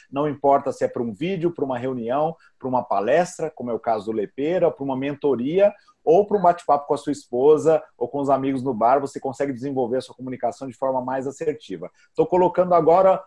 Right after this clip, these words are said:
um link com um, um código de desconto pra vocês, o boot cinquenta, é isso mesmo, cinquenta por cento de desconto pra quem tá nesse grupo, pra participar desse, dessa imersão.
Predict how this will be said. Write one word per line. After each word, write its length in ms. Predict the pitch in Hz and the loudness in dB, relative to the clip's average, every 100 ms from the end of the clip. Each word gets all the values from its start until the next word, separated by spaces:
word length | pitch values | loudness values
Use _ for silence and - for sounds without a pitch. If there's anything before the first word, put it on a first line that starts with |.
| _ - | _ -12
um 220 | 151 151 | -8 -6
link 440 | 147 185 214 202 | -4 -4 -6 -8
com 320 | - 160 156 135 | -4 -2 -2 -4
um, 460 | - 127 120 127 | -6 -8 -8 -10
um 60 | 127 | -2
código 440 | 151 170 185 180 | 4 4 4 -2
de 100 | 151 | -6
desconto 440 | 139 131 - 156 147 | -10 -14 -6 -4 -2
pra 80 | 127 | -2
vocês, 640 | 117 - 156 202 196 _ _ - | -4 -2 -2 -2 -6 _ _ -12
o 80 | |
boot 420 | 120 113 202 202 185 | -8 -2 -2 -2 -10
cinquenta, 760 | 180 156 - 156 175 - 190 - _ _ _ _ _ _ _ _ _ _ - | -8 -6 -4 -4 -4 -4 -4 -6 _ _ _ _ _ _ _ _ _ _ 4
é 280 | 160 180 - - - - | 4 4 -2 -20 -18 -6
isso 260 | 139 - 180 | -6 -4 0
mesmo, 300 | 131 92 85 | 0 0 -6
cinquenta 500 | 151 139 185 202 208 | -8 -2 0 2 2
por 200 | 180 156 | 0 -2
cento 320 | 175 175 165 | -2 -2 -4
de 280 | 151 156 156 | -4 -4 -6
desconto 480 | 127 - 156 165 | -10 -2 -2 0
pra 160 | - 143 | 0 -2
quem 180 | - 170 | -2 -4
tá 120 | 160 | -4
nesse 240 | 156 - | -4 -6
grupo, 480 | 104 123 147 147 175 _ _ - | -4 -2 -2 -4 -10 _ _ -8
pra 120 | 131 | 0
participar 640 | 147 151 - - 135 143 | 2 0 -2 0 2 2
desse, 640 | 135 139 - 135 127 113 _ _ | 2 -2 -2 -4 -4 -6 _ _
dessa 320 | 110 135 131 143 | -4 -4 -2 -2
imersão. 720 | 135 110 - 131 151 185 | -2 -4 -2 0 0 -4